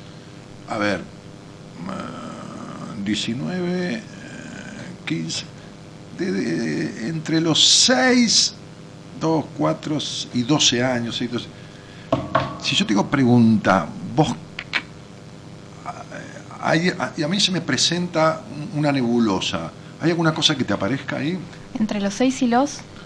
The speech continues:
Speaker 1: Doce años ahí, entre los seis, cinco y doce años.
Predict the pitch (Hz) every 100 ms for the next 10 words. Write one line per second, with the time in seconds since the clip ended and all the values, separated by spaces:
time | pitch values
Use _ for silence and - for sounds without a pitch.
0 | - - - - - 135 - 101 95 87
1 | 78 71 76 82 80 80 - 78 73 71
2 | - - 87 80 - 92 85 76 73 80
3 | - 76 78 73 69